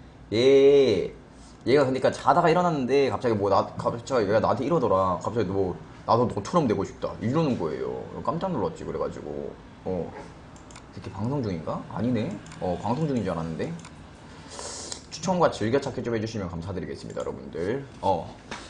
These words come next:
얘들아, 정환이 방송 중이니, 지금? 잠깐만요. 정환. 환. 제 가슴 보지 마세요, 님들. 음. 뭔 게이야. 어.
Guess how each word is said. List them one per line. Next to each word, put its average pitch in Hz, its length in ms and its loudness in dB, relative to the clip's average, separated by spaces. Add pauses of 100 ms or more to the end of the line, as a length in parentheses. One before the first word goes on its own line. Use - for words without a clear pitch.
(100)
얘들아, 131 180 10
정환이 175 320 4
방송 110 260 2
중이니, 95 240 0
지금? 110 260 -4
잠깐만요. 95 480 -2 (320)
정환. 90 300 0 (380)
환. 98 180 -2 (3750)
제 120 200 0
가슴 113 260 0
보지 120 200 2
마세요, 92 340 0
님들. 90 500 -2 (440)
음. 90 160 -6 (960)
뭔 113 160 -2
게이야. 123 420 4
어. 87 800 -2